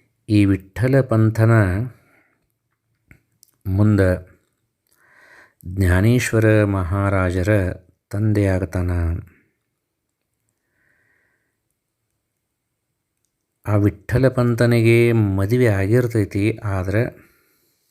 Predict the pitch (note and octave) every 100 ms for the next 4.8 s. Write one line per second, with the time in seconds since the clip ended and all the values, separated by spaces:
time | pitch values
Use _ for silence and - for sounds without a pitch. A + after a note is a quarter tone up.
0 | _ _ _ _ _ _ _ _ _ _
1 | _ _ _ - F#2+ G2+ F#2 A2 B2 -
2 | B2+ A#2+ A#2 A2+ A2+ G#2+ G#2+ A#2 A2+ A2+
3 | - G2+ G2 G2+ G#2 G2+ - F#2 G2 A#2
4 | A2+ G2 F#2+ F#2 F#2+ - _